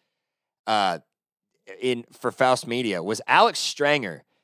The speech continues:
and I wanna give a shout out to him for going to the Austin City Council dressed as a fucking clown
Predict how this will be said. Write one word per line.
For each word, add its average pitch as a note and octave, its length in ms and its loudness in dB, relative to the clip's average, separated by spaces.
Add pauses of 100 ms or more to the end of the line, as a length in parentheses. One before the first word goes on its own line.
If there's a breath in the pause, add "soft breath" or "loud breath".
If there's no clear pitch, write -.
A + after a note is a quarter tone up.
(180)
and C3 200 2
I F3+ 60 8
wanna C#4 120 6
give A#3+ 120 2
a - 20 2
shout E3+ 320 6
out C#3+ 200 6
to A#2 100 0
him A2+ 420 0
for C3 100 -2
going G3+ 360 6
to G#3 60 6
the D3+ 120 4
Austin E3+ 400 4
City F#3+ 260 0
Council C#3+ 380 2
dressed C#3+ 320 0
as D3 100 -4
a B2+ 60 -6
fucking D#3+ 400 0
clown A2 560 -2